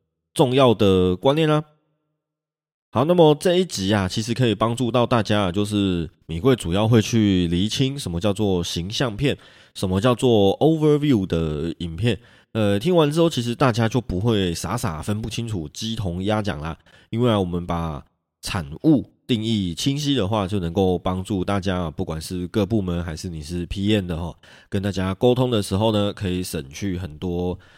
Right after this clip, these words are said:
哎，这种绕圈圈，或者是可能啊，鸡同鸭讲到最后出来的东西不是我要的哦，这种比较悲伤的情况啦。OK，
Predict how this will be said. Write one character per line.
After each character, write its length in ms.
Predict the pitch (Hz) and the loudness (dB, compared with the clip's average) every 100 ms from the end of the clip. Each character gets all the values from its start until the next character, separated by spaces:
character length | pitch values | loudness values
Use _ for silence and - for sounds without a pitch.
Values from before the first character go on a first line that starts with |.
| - | -14
哎， 240 | 85 78 76 | -10 -10 -10
这 120 | 90 | -12
种 360 | 82 73 73 - _ | -12 -14 -16 -20 _
绕 320 | - 135 98 87 | -2 0 0 -2
圈 280 | 123 113 | -2 -4
圈， 320 | 113 131 113 113 | -4 -2 -2 0
或 120 | 113 | -2
者 120 | 90 | -2
是 600 | 80 - 98 95 87 87 | -6 -6 -4 -2 -4 -6
可 160 | - 85 | -8 -10
能 180 | 80 | -8
啊， 240 | 82 85 76 _ _ _ | -8 -8 -10 _ _ _
鸡 140 | 113 | -6
同 180 | 110 107 | -2 -2
鸭 140 | 107 113 | -2 -2
讲 160 | 92 | -4
到 120 | 76 | -4
最 140 | 98 98 | -4 0
后 160 | 104 | 0
出 240 | 95 123 104 | -2 -2 0
来 60 | |
的 100 | 85 | 0
东 180 | 87 101 | -4 -6
西 140 | 113 101 | -6 -6
不 160 | - | -4
是 180 | 104 156 | -4 0
我 200 | 117 85 | 2 2
要 200 | 117 123 | 2 2
的 120 | 92 | 2
哦， 240 | 71 80 76 | -2 -8 -8
这 140 | 90 | -10
种 280 | 85 80 76 | -8 -8 -10
比 100 | 73 | -12
较 340 | 78 87 80 73 | -8 -6 -6 -8
悲 220 | - 120 120 | 0 0 0
伤 260 | 117 120 | -4 -6
的 100 | 110 | -6
情 220 | - 80 | -8 -10
况 220 | 90 110 101 | -6 -6 -4
啦。 120 | 104 _ _ _ _ - | -6 _ _ _ _ -8
OK， 220 | 156 170 | -4 -4